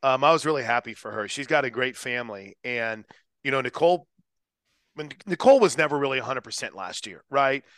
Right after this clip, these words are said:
And, you know, some fans got mad because I was like, "Hey, listen, the, the issue was control, right? You gotta throw strikes." And if you look at the numbers, you're like,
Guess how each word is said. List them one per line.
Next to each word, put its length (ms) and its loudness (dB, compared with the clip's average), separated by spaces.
And, 540 0
you 60 -6
know, 120 0
some 240 -2
fans 320 -4
got 180 -2
mad 320 0
because 340 -6
I 20 -6
was 140 -14
like, 80 -12
"Hey, 160 0
listen, 320 -6
the, 180 -6
the 160 -4
issue 220 -2
was 160 0
control, 600 -2
right? 220 0
You 60 -16
gotta 240 0
throw 200 -4
strikes." 480 -2
And 80 -10
if 120 -14
you 100 0
look 140 -2
at 80 -8
the 60 -12
numbers, 640 2
you're 80 -4
like, 180 0